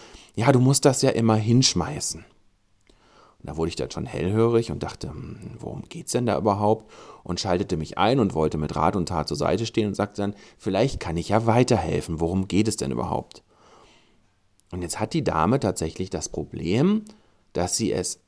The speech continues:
absolut ekelhaft findet, wenn ihr eigener Hund das Leckerli ihr aus der Hand nimmt, weil er dann ja kurz über die Finger leckt.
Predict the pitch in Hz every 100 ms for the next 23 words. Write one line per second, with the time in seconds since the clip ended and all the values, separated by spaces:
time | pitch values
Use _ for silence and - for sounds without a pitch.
0 | - 107 - - 180 180 180 - _ 123
1 | 139 123 90 90 - - 71 73 69 -
2 | _ _ _ - 82 82 - 90 - -
3 | 101 151 190 180 180 117 95 95 127 -
4 | _ _ _ 90 92 - 92 117 - 95
5 | 85 104 - 120 143 - 101 110 - 87
6 | 87 90 110 - 220 175 190 - _ -
7 | _ 156 104 123 - 131 123 120 110 -
8 | 117 139 - - 123 123 - 107 90 76
9 | 60 - -